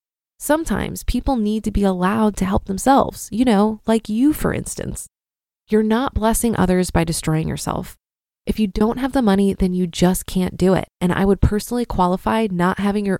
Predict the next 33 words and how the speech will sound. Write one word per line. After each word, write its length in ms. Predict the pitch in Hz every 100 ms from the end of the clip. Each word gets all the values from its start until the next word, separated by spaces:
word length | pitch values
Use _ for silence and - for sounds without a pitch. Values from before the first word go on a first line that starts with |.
| -
own 220 | 180 196
emergency 560 | - 175 165 175 190 208
fund 340 | 220 226 226 -
as 180 | 180
not 380 | 170 170 175 -
having 280 | 170 175 170
the 60 | 156
money. 380 | 165 151 90 _ _ _ _
You 160 | 190 208
need 220 | 226 262
that 180 | 233 -
first. 560 | - 202 - - - -
Then 220 | 180 196
you 100 | 233
need 220 | 233 240
some 160 | - - -
extra 360 | 247 - -
money 260 | 180 165 165
to 140 | -
help 300 | 160 - 196
save 340 | - - 185 170
those 200 | 175 160
around 380 | 151 160 160 -
you. 80 | - - _ _ _ _ _ _
It's 220 | 220 -
equally 420 | 233 262 294 285
important 460 | 285 254 196 - 202
to 100 | 185
know 300 | 175 165 175
when 140 | 180
you're 100 | 170
hurting 400 | 156 - 269 269
someone 460 | 208 156 156 -